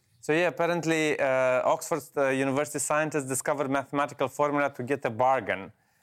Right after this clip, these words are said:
uh, which, uh, the formula takes into account, this is, uh, what I've, uh, w-, uh, as far as I read, takes into account, uh, um, the value V, that's just the result, <laughs> but, uh, it, it, it mixes, uh,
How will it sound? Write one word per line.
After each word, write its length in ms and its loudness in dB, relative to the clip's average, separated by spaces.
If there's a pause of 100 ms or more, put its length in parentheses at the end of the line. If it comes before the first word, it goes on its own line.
(220)
uh, 560 2
which, 320 -2
uh, 120 2
the 100 -2
formula 440 0
takes 280 -2
into 200 -2
account, 460 0
this 180 -2
is, 120 0
uh, 180 4
what 240 2
I've, 180 0
uh, 380 2
w-, 260 -4
uh, 320 0
as 120 -2
far 140 0
as 120 -2
I 80 2
read, 340 0 (340)
takes 160 0
into 200 0
account, 500 0
uh, 640 4 (400)
um, 920 2 (220)
the 200 0
value 400 0
V, 420 -2 (580)
that's 220 -4 (160)
just 200 -2
the 80 0
result, 540 0 (280)
<laughs> 320 -6
but, 220 2
uh, 40 2
it, 760 2
it, 180 0
it 180 -2
mixes, 600 0
uh, 320 2